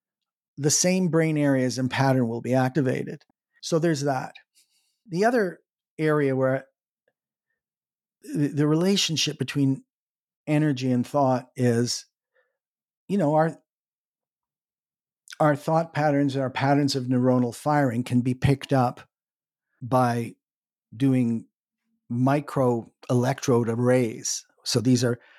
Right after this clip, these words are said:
tiny, tiny little electrodes. They're small enough you could stick one into a cell. And if you think of things like Neuralink, these brain-body interfaces, what they're basically doing is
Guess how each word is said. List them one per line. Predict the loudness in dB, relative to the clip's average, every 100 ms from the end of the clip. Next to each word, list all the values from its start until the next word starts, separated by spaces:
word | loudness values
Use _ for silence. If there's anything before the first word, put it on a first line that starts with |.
| _
tiny, | -4 0 0
tiny | 0 0 2 2
little | 0 0 0
electrodes. | 0 0 2 2 0 -8 _ _ _
They're | 0
small | 0 0 2 2
enough | 0 -2
you | -4
could | 0
stick | 0 0
one | -2 2 2 2
into | 0 -2
a | -4
cell. | 0 0 0 -4 _ _ _ _ _ _ _ _ _ -2
And | 2
if | 2
you | 2
think | 0 0
of |
things | 0 0 0
like | 0 -2
Neuralink, | 0 2 0 -2 -8 -2
these | -2 -2
brain-body | -2 0 2 2 2 0 0
interfaces, | 0 0 -2 0 -2 -2 -4
what | -2 0
they're | 2
basically | 2 2 0 -4 -2
doing | 2 2 2
is | -2 -6